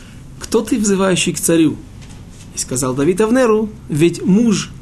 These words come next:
ты, и кто равен тебе в Израиле? Отчего же ты не охранял царя господина твоего? Ведь приходил один из народа погубить царя господина твоего. Нехорошо, что ты так поступил, как жив Господь.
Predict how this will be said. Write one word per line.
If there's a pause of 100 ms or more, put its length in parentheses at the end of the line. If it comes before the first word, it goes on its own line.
ты,
и
кто
равен
тебе
в
Израиле? (500)
Отчего
же
ты
не
охранял
царя
господина
твоего? (720)
Ведь
приходил
один
из
народа
погубить
царя
господина
твоего. (640)
Нехорошо,
что
ты
так
поступил, (380)
как
жив
Господь.